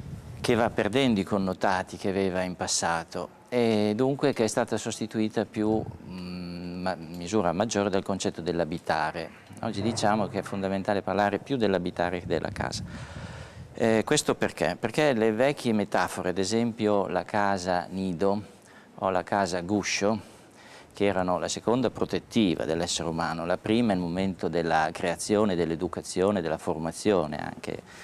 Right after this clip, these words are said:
eh, dei più giovani. Queste due metafore, ehm, per spiegare l'abitare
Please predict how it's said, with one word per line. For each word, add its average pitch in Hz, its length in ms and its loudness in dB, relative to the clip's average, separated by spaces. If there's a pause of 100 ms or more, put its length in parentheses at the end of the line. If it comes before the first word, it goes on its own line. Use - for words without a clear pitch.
(520)
eh, 73 160 -4
dei 82 180 -2
più 101 160 0
giovani. 95 380 4
Queste 131 260 0
due 107 120 2
metafore, 104 760 2
ehm, 85 500 -4
per 87 140 -2
spiegare 90 760 2
l'abitare 82 840 0